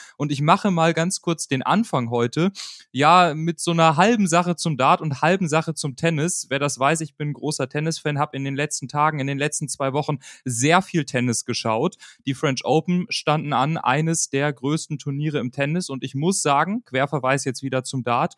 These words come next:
ich bin so unfassbar froh, dass im Dart so wenig abhängt von irgendwelchen strittigen Schiedsrichterentscheidungen und so weiter. Also man kann die beiden Sportarten ja gut vergleichen, aber das war beim Tennis an diesem Wochenende, ohne da zu tief reingehen zu wollen, schon ein bisschen schwierig. Und da bin ich froh, dass es bei unserem Herzenssport,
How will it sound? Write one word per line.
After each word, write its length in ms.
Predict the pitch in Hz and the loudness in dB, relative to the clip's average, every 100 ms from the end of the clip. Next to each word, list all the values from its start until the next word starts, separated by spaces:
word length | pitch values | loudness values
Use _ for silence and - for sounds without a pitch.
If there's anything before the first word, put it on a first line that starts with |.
| - - _ | -16 -20 _
ich 240 | 151 - - | -4 -4 -2
bin 320 | 170 196 196 _ _ - | 0 0 -4 _ _ -10
so 340 | 110 147 226 | -2 2 2
unfassbar 760 | - 165 202 - 175 - - 165 | 4 4 4 4 0 2 0 0
froh, 520 | - 131 123 120 196 - _ _ _ _ _ | 0 0 2 2 0 -6 _ _ _ _ _
dass 240 | - 131 - | -2 -2 0
im 240 | 135 127 | -4 0
Dart 500 | 131 127 127 - - _ - | 4 4 4 0 -10 _ -12
so 280 | 113 151 156 | -2 -2 0
wenig 400 | 147 151 151 - | -2 0 -2 0
abhängt 560 | 156 - 156 147 156 - | 0 0 -2 -2 -4 -12
von 340 | - 131 143 131 | -4 -2 -2 0
irgendwelchen 560 | 160 165 151 139 135 | 0 0 0 -2 0
strittigen 480 | 127 - 143 151 131 | -4 -4 -6 -4 -6
Schiedsrichterentscheidungen 1200 | 120 156 165 - 139 - 131 123 - 123 131 120 | -6 -4 -4 -4 -4 -2 -2 -2 0 0 0 -2
und 160 | 120 113 | -4 -4
so 140 | 123 | -2
weiter. 500 | 117 120 139 110 139 - - - | 0 0 0 0 -2 -4 -18 -10
Also 240 | - 120 139 | 0 2 4
man 160 | 131 | 2
kann 180 | 123 156 | 2 2
die 120 | 151 | 2
beiden 240 | 131 139 143 | 2 2 2
Sportarten 440 | - 131 143 131 | 0 2 2 0
ja 100 | 123 | -2
gut 180 | 120 135 | -2 -2
vergleichen, 500 | 143 117 117 135 143 | -2 0 2 0 -2
aber 220 | 123 123 | -2 -2
das 280 | 123 135 - | 0 -2 0
war 140 | 139 | 0
beim 180 | 131 131 | 0 -2
Tennis 360 | - 139 139 135 | -2 -2 -2 -4
an 120 | 123 | -4
diesem 220 | 143 143 | -4 -2
Wochenende, 540 | 139 139 143 131 135 156 | 0 0 0 -2 0 4
ohne 240 | 190 185 | 4 4
da 160 | 151 160 | 2 0
zu 180 | - | -4
tief 320 | 151 - 151 139 | -6 -6 -6 -2
reingehen 320 | 147 147 143 | -2 -2 -6
zu 160 | 139 | -8
wollen, 220 | 123 143 139 | -4 -4 -2
schon 280 | - 160 | -2 -2
ein 120 | 160 131 | 0 -2
bisschen 320 | 151 - 131 | -4 -4 -8
schwierig. 360 | 135 147 123 | -6 -6 -6
Und 60 | 123 | -4
da 140 | 123 | -4
bin 160 | 131 135 | -2 -4
ich 100 | 127 | -6
froh, 220 | - 143 | -6 -4
dass 180 | 139 - | -4 -4
es 140 | 131 | -6
bei 200 | - 123 | -2 -2
unserem 360 | - 175 170 156 | 0 0 0 -2
Herzenssport, 800 | 139 165 - 120 - - 120 | 0 -2 -2 -8 -8 -4 -4